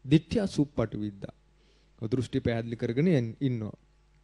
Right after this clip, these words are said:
ආන් එක තමයි බහුශ්‍රෘත භාවයෙන් කරගත යුතු දේ කළා කියන්නේ. දැන් බහුශ්‍රෘත භාවයේ නැත්තම් අකුසල් ප්‍රහාණය කරගන්න බෑ. අකුසලයේ තමන්ගේ හිතට එද්දී ධර්මඥානෙ ඒකට අනුකූලව ගල්ප ගන්න බැයි නම්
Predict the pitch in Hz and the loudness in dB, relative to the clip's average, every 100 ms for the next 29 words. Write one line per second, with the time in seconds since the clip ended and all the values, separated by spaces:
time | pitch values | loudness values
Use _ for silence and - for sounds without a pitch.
0 | _ _ _ _ - 117 117 117 110 - | _ _ _ _ 0 2 2 0 -4 -2
1 | 160 156 120 160 - 175 156 143 131 127 | -2 2 4 4 2 0 0 0 0 2
2 | 123 123 123 120 113 - 113 110 113 160 | 0 -2 -2 -2 -2 -4 -6 -2 2 2
3 | 214 - 123 107 104 101 92 - 123 - | 0 2 2 2 -4 -8 -12 -14 -18 -20
4 | _ _ _ - _ 147 190 160 127 156 | _ _ _ -20 _ 6 6 8 4 4
5 | 190 220 226 214 214 208 196 127 127 - | 4 6 8 8 8 8 8 8 4 2
6 | - 113 208 285 147 185 214 233 180 139 | 0 4 4 4 2 2 2 4 6 6
7 | 160 190 190 202 208 262 254 127 - _ | 6 4 4 4 4 2 4 4 2 _
8 | _ _ _ _ _ _ _ _ _ _ | _ _ _ _ _ _ _ _ _ _
9 | _ - 131 175 190 185 180 139 147 165 | _ 0 2 4 8 10 8 6 4 4
10 | 156 156 147 135 139 117 127 240 185 - | 4 4 4 4 4 6 8 8 6 -2
11 | - 135 123 143 190 208 - 208 208 185 | -14 0 4 6 6 4 2 2 4 4
12 | 156 165 190 135 123 135 175 180 185 131 | 2 0 -2 0 -2 4 6 10 8 6
13 | 113 170 185 151 110 107 104 104 | 4 6 8 6 4 -2 -2 -8